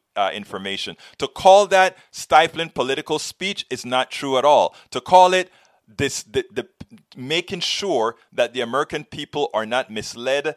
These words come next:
lied to by people of power, that is what the media is supposed to do. That is what Facebook is supposed to do. And that's what we hope they do more of,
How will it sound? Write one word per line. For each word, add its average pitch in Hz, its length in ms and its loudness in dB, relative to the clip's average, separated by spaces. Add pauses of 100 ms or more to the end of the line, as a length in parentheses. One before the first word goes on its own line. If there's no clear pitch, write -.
(160)
lied 120 520 2
to 151 300 -6 (160)
by 107 160 0
people 131 440 -6
of - 160 -10
power, 170 520 4 (160)
that 131 220 2
is 107 140 -4
what 117 300 4 (280)
the 101 80 -12
media 113 380 -4
is 156 80 -2
supposed 165 420 -6
to 165 80 -8
do. 185 280 -6 (200)
That 127 200 2
is 117 120 -6
what 110 240 0
Facebook 143 480 -6
is 135 120 -8
supposed - 420 -10
to 120 80 -8
do. 143 260 -6 (200)
And 113 180 -8
that's 139 260 4
what 135 140 0
we 113 140 -8
hope - 340 0
they 107 140 -4
do 120 240 -6
more 120 440 4
of, 90 300 2